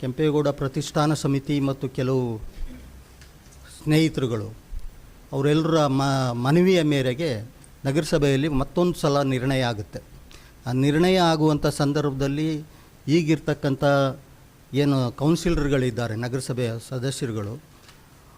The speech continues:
ಅವರುಗಳು ಪ್ರಶ್ನೆ ಮಾಡಿದ್ದಾರೆ. ಮೊದಲೇ ಈಗ, ಈಗಾಗಲೇ ಯಾ-, ಯಾರ್ದಾದ್ರೂ ಮಹನೀಯರ ಹೆಸರನ್ನ ಇಟ್ಟಿರ್ಬೋದು, ಇಟ್ಟಿದ್ದಾರಾ ನೋಡಿ ಅಂತ ಹೇಳಿ. ಆಗಿದ್ದ, ಅಲ್ಲಿದ್ದಂಥ ಅಧಿಕಾರಿಗಳು, "ಇಲ್ಲ, ಇಲ್ಲ, ಬೇರೆ ಯಾವುದು ಹೆಸರಿಟ್ಟಿಲ್ಲ." ಹಂಗಾಗಿ ಅಂಬೇಡ್ಕರ್ ವೃತ್ತ ಅಂತ ಒಂದು ಇದೆಯೇ ಹೊರತು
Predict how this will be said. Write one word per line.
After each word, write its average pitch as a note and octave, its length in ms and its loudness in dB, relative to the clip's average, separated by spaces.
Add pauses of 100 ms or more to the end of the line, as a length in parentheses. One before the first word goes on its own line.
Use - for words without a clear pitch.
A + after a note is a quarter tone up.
(260)
ಅವರುಗಳು E3+ 560 2
ಪ್ರಶ್ನೆ E3+ 400 -2
ಮಾಡಿದ್ದಾರೆ. C#3+ 560 2
ಮೊದಲೇ D#3 400 0
ಈಗ, D3 220 0
ಈಗಾಗಲೇ C#3 720 0
ಯಾ-, C#3 340 -2
ಯಾರ್ದಾದ್ರೂ C#3+ 500 0
ಮಹನೀಯರ C#3 460 0
ಹೆಸರನ್ನ B2+ 460 -2
ಇಟ್ಟಿರ್ಬೋದು, B2+ 720 -2
ಇಟ್ಟಿದ್ದಾರಾ C3 520 -2
ನೋಡಿ B2+ 360 -2
ಅಂತ G#2 200 -8
ಹೇಳಿ. G2+ 320 -10 (520)
ಆಗಿದ್ದ, D#3 460 -2
ಅಲ್ಲಿದ್ದಂಥ D#3 720 0
ಅಧಿಕಾರಿಗಳು, D3+ 720 0
"ಇಲ್ಲ, D3+ 220 0
ಇಲ್ಲ, C#3 420 0
ಬೇರೆ C3 340 -2
ಯಾವುದು B2+ 560 0 (340)
ಹೆಸರಿಟ್ಟಿಲ್ಲ." B2 600 -2 (640)
ಹಂಗಾಗಿ D3 460 0
ಅಂಬೇಡ್ಕರ್ C#3+ 640 0
ವೃತ್ತ D#3 280 -2
ಅಂತ F3 240 2
ಒಂದು D3+ 260 4
ಇದೆಯೇ D3 240 4
ಹೊರತು C3+ 520 0